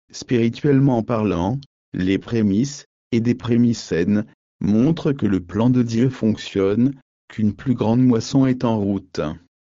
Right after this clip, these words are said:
D'abord, c'était Christ.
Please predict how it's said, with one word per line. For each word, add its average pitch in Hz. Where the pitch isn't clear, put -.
D'abord, 87
c'était 117
Christ. -